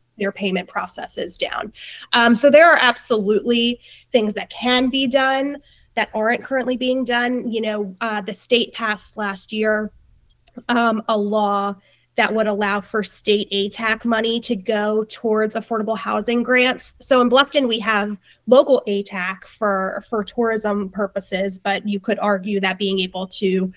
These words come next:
um, staff your business would impact tourism. So we've been able to use that towards affordable housing, but the state passed a similar, uh, provision in a law last year that would allow for then state money additional to local money to go towards that.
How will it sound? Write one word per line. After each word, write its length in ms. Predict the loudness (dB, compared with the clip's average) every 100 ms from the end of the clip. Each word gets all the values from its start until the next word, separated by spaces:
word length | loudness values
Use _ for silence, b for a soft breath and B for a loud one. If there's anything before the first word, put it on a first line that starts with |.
| B B B
um, 240 | 0 2 0
staff 360 | 2 0 2
your 100 | 0
business 520 | 2 2 2 0 0
would 160 | -2 -2
impact 360 | -4 -6 -10 -8
tourism. 520 | -6 -4 -2 0 0
So 260 | 0 -2
we've 200 | -2 -2 -2
been 120 | -2
able 200 | 0 0
to 60 | 0
use 260 | -2 0
that 220 | 0 -2 0
towards 260 | -2 0
affordable 420 | -2 0 0 0
housing, 420 | 2 2 2 0 2
but 220 | 2 0 B B B
the 100 | 2
state 380 | 4 6 6 4
passed 440 | 2 2 2 -2
a 40 |
similar, 720 | 0 2 2 4 2 0 -4 -10 b b -2
uh, 180 | -2 0
provision 640 | 0 2 2 2 -2 -2
in 140 | -2
a 60 | -2
law 260 | -2 -2 -2
last 420 | -2 -6 -8 -4
year 100 | -2
that 140 | -2
would 100 | -2
allow 220 | -2 -2
for 180 | -4 -2
then 200 | -2 -2
state 340 | -2 2 4 4
money 320 | 0 0 -2
additional 600 | -2 0 0 0 0 -2
to 180 | -2 -6
local 340 | -2 -2 -4 -12
money 280 | -12 -10
to 120 | -10 -8
go 360 | -6 -6 -8 -8
towards 380 | -6 -6 -6
that. 260 | -4 -4